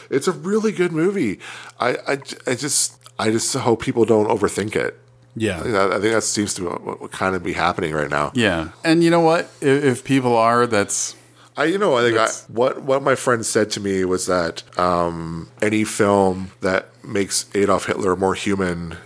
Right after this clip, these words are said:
Speaker 1: should not exist.
Speaker 2: Mm-hmm. Well, it's the, the tough thing about that is it's, it's not a represent-, if it was a true representation of who Adolf Hitler was, it would have been a hateful movie.
Speaker 1: Totally.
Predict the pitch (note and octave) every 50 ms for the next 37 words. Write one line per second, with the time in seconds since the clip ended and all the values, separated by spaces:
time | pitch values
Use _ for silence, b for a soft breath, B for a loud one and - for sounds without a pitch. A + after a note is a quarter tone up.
0 | - - - - G2+ E2+ F2+ E2 D#2+ E2+ D#2+ - - D2 C#2 - - - - -
1 | - B B B B B B G#2+ G2+ G2+ F#2+ F2+ F2 E2+ F2+ F2+ B B B B
2 | B B B B D3 C#3+ D3+ D#3 D#3 C#3+ - - - - - - - _ - C#3+
3 | D3+ F3 F3 D#3+ D#3 D3+ - E3+ E3+ - - D#3 C#3+ C3 A2 G#2+ G2+ - - G#2+
4 | G#2 G2+ F#2 F#2 F2+ F#2+ G2+ G2 - - - - - C#3 C3 B2+ - C3+ C3+ C3
5 | C#3 C3+ C3 A#2+ A2 G#2+ G#2 - - G#2+ G#2 G2+ G2 F#2+ F2+ - F#2+ - - A#2+
6 | - - C#3+ B2 G#2+ G#2 G#2+ B2+ B2+ B2+ A#2 - - - - A2+ A#2 A2+ A2+ A2
7 | G#2+ - A#2 A2 G#2 - G#2+ G2+ F#2 - F#2+ F#2+ G2 - - A#2 A2 G2 F2+ -
8 | - - A2 G#2 G#2 G#2 G#2 G#2 G2 - G2 G2+ G2 F#2+ F#2+ F#2+ - A2 F#2 F#2+
9 | F#2 F2+ F2+ F2+ G2 G#2 G#2+ G2+ F#2+ G2+ F#2 F#2+ F2+ E2+ - - - F#2+ F2+ F2
10 | - - - F#2 F2 F2 F2 F2+ F2 - - D#2+ D2+ D2+ F#2 - A2 G#2 F#2+ F2+
11 | E2+ E2 D#2+